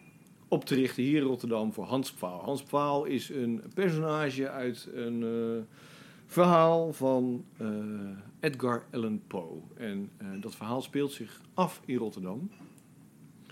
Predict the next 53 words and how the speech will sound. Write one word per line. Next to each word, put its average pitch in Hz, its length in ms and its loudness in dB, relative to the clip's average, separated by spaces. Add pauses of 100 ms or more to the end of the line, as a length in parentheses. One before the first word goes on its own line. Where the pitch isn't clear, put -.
(840)
Eh, 117 160 -4
gepubliceerd 139 520 0
in 131 180 2
achttien 135 400 0
vijfendertig, 117 680 2
zeg 104 140 -8
ik 95 60 -10
uit 101 140 -8
mijn 95 120 -8
hoofd. 95 200 -10
Kan 117 120 -4
ook 110 140 -4
achttien 117 280 -6
dertig 107 240 -4
zijn, 104 240 -6
hoor. 139 100 -4
Ik 143 240 -8
geloof, - 520 -2
nou 101 160 -8
ja, - 60 -12
goed. - 180 -12
Maar 139 260 4
dat, 156 120 8
daar 143 100 2
kom 185 140 12
ik 165 60 12
nog 151 120 8
een 143 60 2
keer, 147 240 8
daar 135 100 6
kom 170 120 6
ik 160 60 4
volgende 180 240 8
keer 175 100 4
op 147 80 -2
terug, 180 200 4
wanneer 156 220 2
het 143 80 -4 (340)
exact 151 360 -2
is, 123 240 -6
eh, 127 120 0
gepubliceerd. 127 560 -2 (580)
Maar 131 120 8 (280)
ja, - 80 -2 (280)
eh, 151 60 2
het 143 120 4
is 147 240 2
de 135 320 4
allereerste 135 680 4
science 123 360 0
fiction 113 340 0
roman. 101 420 -2
En, 98 280 -8